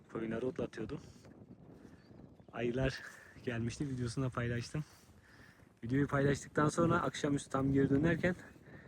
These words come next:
yeniden geldiler. Bu defa <laughs> daha, daha yakına geldiler, daha net gözüküyorlar. Onu da bu videonun başına ek yaparım. E, dün kralla ilgili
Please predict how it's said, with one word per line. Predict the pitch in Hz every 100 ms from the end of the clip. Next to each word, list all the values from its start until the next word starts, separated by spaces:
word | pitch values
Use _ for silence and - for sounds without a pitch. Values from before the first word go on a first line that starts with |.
| - - _
yeniden | 113 131 147 165 165
geldiler. | 143 131 151 214 - -
Bu | 120
defa | 127 139
<laughs> |
daha, | 131 123 143 123
daha | 123
yakına | 127 120 117
geldiler, | 110 107 107 101
daha | 113
net | 117 113
gözüküyorlar. | 113 101 107 113 135 160 - - - - - - - - - -
Onu | 127 139
da | 131
bu | 131
videonun | 131 131 135 135
başına | 131 123 135
ek | 123 110 117
yaparım. | - 113 165 - - - - - - _ _ _ - - - _ - _ _ _ _ -
E, | 113
dün | 135 151
kralla | - 147 160 160
ilgili | 147 160 165 151